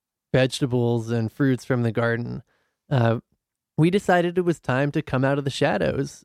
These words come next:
and, uh, try to make these kinds of living situations legal. And that was after one of the other cooperatives, you know, we were part of a small movement of houses like ours that had cropped up in the last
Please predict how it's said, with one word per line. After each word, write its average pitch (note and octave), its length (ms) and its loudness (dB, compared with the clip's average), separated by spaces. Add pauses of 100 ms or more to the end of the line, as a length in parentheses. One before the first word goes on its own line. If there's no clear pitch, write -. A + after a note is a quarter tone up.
and, A#2+ 520 2 (420)
uh, A#2+ 280 2 (240)
try D3+ 180 2
to E3+ 80 2
make C#3+ 240 0
these C3+ 180 0
kinds C3 240 0
of A#2+ 100 -4
living B2 280 0
situations A#2+ 800 -4 (160)
legal. D3+ 640 -2 (260)
And C3+ 120 0
that D3+ 80 2
was D#3+ 120 0
after D#3 380 0
one C3 220 -2
of B2 80 -4
the A#2+ 120 2
other D3 360 2
cooperatives, A#2 880 -2
you C3 60 2
know, A#2 80 2
we C3 180 2
were C3 100 2
part B2 380 -4
of A#2 420 -4
a A#2+ 100 -2
small B2 300 0
movement A#2+ 500 -2 (120)
of A#2+ 180 -2
houses B2 460 -2
like C#3+ 240 0
ours B2 320 -4
that B2 240 -6
had A#2+ 180 -2
cropped - 320 -2
up A#2+ 220 -2
in B2 80 -4
the B2 80 -2
last B2+ 420 -4